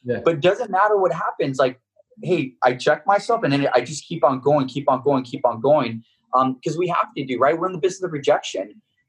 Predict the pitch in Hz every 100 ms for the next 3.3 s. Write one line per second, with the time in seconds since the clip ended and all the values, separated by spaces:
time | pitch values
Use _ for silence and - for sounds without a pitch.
0 | _ 123 123 120 117 113 113 - _ -
1 | 131 131 127 127 127 120 113 110 101 _
2 | _ _ 117 - 143 160 156 135 143 135
3 | 127 143